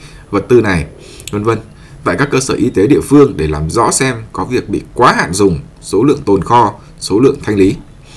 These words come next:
Và cái đoạn này là xác định trách nhiệm gắn với cá nhân, cá nhân mà tôi vừa chia sẻ với các bác.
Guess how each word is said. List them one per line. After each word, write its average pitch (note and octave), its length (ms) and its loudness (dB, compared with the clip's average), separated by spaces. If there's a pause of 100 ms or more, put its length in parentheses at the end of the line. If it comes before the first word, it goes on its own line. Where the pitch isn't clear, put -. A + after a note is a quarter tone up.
(600)
Và F2+ 440 -2
cái G#2 100 -2
đoạn B2+ 200 0
này F2 180 -2
là D2+ 180 -4
xác - 260 -8
định D#3 120 0 (320)
trách D#3 160 -6
nhiệm D3 160 2 (100)
gắn G2 160 -6
với A2+ 80 -2
cá G2 160 -6
nhân, B2+ 160 -2 (300)
cá F#2+ 120 -2
nhân B2 160 -2 (1040)
mà F2+ 120 -4
tôi G2+ 80 0
vừa G2 120 0
chia G2 120 -2
sẻ F2 160 -6
với E2 100 -6
các G#2 120 -6
bác. A2 140 -4